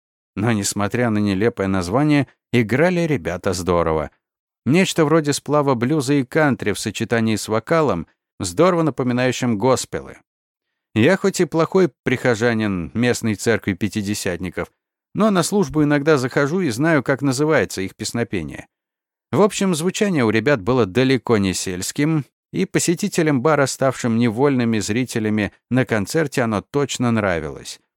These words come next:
На первую сыгранную песню они отреагировали хвалебными криками и аплодисментами. Все шло к тому, что после концерта, когда по залу пойдет шляпа, в нее накидают немало мелочи и долларовых купюр.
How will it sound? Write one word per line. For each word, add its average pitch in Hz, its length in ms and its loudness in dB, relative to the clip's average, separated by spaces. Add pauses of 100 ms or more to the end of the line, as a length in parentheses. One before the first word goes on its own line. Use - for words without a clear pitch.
(120)
На 123 240 2
первую 147 360 2
сыгранную 107 520 0
песню 147 440 -4 (200)
они 113 200 2
отреагировали 127 640 0
хвалебными 101 720 -2
криками 156 720 0 (200)
и 104 40 -4
аплодисментами. 90 1080 -4 (320)
Все 190 220 2
шло 165 220 2
к - 80 -6
тому, 190 260 0
что 113 220 -2
после 120 300 -4
концерта, 123 580 0
когда 95 280 0
по 110 140 0
залу 107 320 0
пойдет 98 400 0
шляпа, 131 420 0 (220)
в 127 100 -2
нее 196 280 2
накидают 131 600 2
немало 123 380 2
мелочи 101 560 2 (160)
и 113 120 4
долларовых 92 580 0
купюр. 69 540 -4